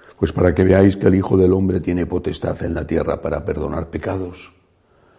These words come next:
Entonces dice al paralítico: "Ponte en pie, coge tu camilla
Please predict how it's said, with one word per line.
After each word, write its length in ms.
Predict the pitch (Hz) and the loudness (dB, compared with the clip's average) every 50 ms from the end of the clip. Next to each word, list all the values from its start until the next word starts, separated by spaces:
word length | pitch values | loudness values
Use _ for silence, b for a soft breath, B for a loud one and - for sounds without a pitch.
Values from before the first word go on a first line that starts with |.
| b b b b b | b b b b b
Entonces 520 | 95 85 - 101 101 98 - 107 92 80 | -2 0 2 2 0 2 0 0 0 0
dice 240 | 65 65 - - - | -2 -4 -6 -6 -6
al 100 | - - | -6 -4
paralítico: 760 | - 80 78 76 - - - - - - 76 - 87 85 - | -2 -2 -2 0 -2 -2 -4 -4 -4 -6 -6 -6 -6 -4 0
"Ponte 320 | - 113 110 104 101 107 | 2 2 4 4 2 0
en 120 | - 85 - | -4 -4 -4
pie, 420 | - 101 104 107 110 - - b b b b b b b _ | 0 2 2 2 0 -2 -6 b b b b b b b _
coge 260 | - - - - - | -12 -8 -4 -4 -4
tu 160 | - - 117 | -2 -2 -4
camilla 540 | - - - - 82 80 80 - - 73 - | -4 -4 -4 -4 -4 -4 -4 -4 -6 -6 -8